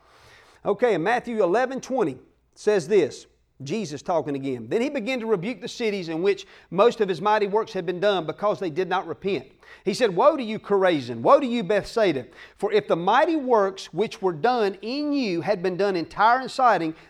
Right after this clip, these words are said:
they would have repented long ago in sackcloth and ashes. But I say to you, it will be more tolerable, less suffering,'" in the Greek is what tolerable really means, less suffering, okay, "'for Tyre and Sidon in the day of judgment than for you.'"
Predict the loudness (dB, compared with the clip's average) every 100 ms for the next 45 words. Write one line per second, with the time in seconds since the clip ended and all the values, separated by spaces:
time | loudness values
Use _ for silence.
0 | 2 2 4 2 2 0 -2 -4 -2 0
1 | 2 2 0 0 2 0 -2 0 0 0
2 | 0 0 -2 -8 0 2 2 -2 -14 -20
3 | -20 -20 0 4 4 4 2 2 -2 -4
4 | -2 -2 -2 -2 -4 -2 -4 -4 -6 -2
5 | 2 4 4 2 0 -4 -6 -10 -20 -20
6 | -8 2 2 2 2 2 2 0 -4 -2
7 | -2 2 2 2 -6 -8 0 2 2 2
8 | -4 -4 -4 -4 -4 -2 -2 -2 -2 -2
9 | -4 -10 -12 _ -20 -20 -6 -4 0 0
10 | 0 -4 -2 0 2 0 -2 2 4 4
11 | 4 -2 -2 0 0 2 0 0 -4 -4
12 | -2 -2 -4 -4 -6 -6 -8